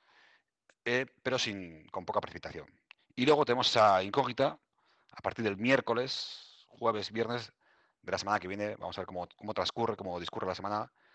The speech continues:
Ya decimos, un pronóstico bastante complicado debido a que, pues, hay una, un embolsamiento de aire frío que no sabemos muy bien dónde se va, dónde se va a u-, ubicar, si en el Golfo de Vizcaya, si más hacia la zona de Galicia.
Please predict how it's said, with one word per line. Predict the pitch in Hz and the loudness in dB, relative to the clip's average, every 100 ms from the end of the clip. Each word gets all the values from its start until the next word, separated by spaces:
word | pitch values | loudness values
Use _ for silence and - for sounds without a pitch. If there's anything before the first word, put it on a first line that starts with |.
| _ - | _ -2
Ya | 104 | 0
decimos, | 95 98 | 2 -2
un | 101 98 92 | -6 -8 -6
pronóstico | 101 98 - 90 82 - | -4 -4 -2 -2 -4 -14
bastante | - - 120 | -16 -10 -6
complicado | 123 98 85 85 101 101 120 - _ _ _ _ _ _ | -4 -4 -8 -2 0 0 -4 -14 _ _ _ _ _ _
debido | - 87 98 | -12 -6 -4
a | 87 | -4
que, | 85 82 80 78 76 | -6 -8 -10 -12 -16
pues, | 76 73 - 76 - 67 _ _ _ | -16 -14 -14 -18 -20 -20 _ _ _
hay | - 98 | -12 -8
una, | 95 85 82 - _ _ | -6 -6 -6 -12 _ _
un | - 95 | -16 -8
embolsamiento | 92 90 95 | -4 -4 -4
de | 95 | -4
aire | 98 | -4
frío | - 147 143 139 | -4 -2 -2 -2
que | 85 | -6
no | 90 | -10
sabemos | 101 92 | -10 -8
muy | 95 | -10
bien | 95 | -8
dónde | 95 | -8
se | 95 | -10
va, | |
dónde | 87 107 | -8 -8
se | 98 | -2
va | 104 | 0
a | |
u-, | 101 98 | 0 -4
ubicar, | 104 101 131 127 - _ _ _ _ _ _ _ | -12 -4 -2 -2 -6 _ _ _ _ _ _ _
si | - 87 | -16 -12
en | |
el | 82 | -4
Golfo | 101 - | -4 -4
de | 92 | -8
Vizcaya, | 90 131 127 120 123 113 | 0 0 2 0 -4 -4
si | 107 - | -12 -14
más | 95 | -12
hacia | 95 90 92 90 85 80 _ _ _ | -10 -8 -6 -4 -6 -10 _ _ _
la | 87 | -12
zona | 95 101 | -6 -2
de | |
Galicia. | 92 123 117 110 139 | 0 -2 -4 -8 -12